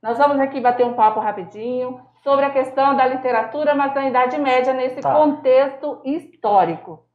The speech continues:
Speaker 1: tá?
Speaker 2: Ok.
Speaker 1: Então, acompanhe, faça sua anotação. Olha aí, isso é pra gabaritar, tá? Totalmente na atividade no Enem.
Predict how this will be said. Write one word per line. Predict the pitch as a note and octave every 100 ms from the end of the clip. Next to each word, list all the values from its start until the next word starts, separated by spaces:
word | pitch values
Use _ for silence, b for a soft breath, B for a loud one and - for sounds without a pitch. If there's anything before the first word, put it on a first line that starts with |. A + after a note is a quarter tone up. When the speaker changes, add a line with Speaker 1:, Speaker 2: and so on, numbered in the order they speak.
| -
Speaker 1:
tá? | A3 C4+ - -
Speaker 2:
Ok. | - B3+ C4
Speaker 1:
Então, | C#4+
acompanhe, | D4 D4 C4+ C4 D4 D#4 D#4 D#4 D#4 D#4 _ _ _ -
faça | D4 D#4+ D#4+ C#4+
sua | C#4
anotação. | B3+ B3 B3 - C#4 C4+ C#4+ D4 - -
Olha | C4 D4
aí, | D4 C4+ A#3+
isso | B3
é | C#4
pra | C4+ B3
gabaritar, | A3 C#4+ D#4+ E4 C#4+ C4 C4 C4 D4+ - - -
tá? | A#3+ C4+ -
Totalmente | - E4+ - F4 C#4 C4+ C#4+ D4+ D4
na | C4+
atividade | - C4 A#3 G3+ A3+ C#4
no | F4
Enem. | G4 C5 A#4 A#3 D#3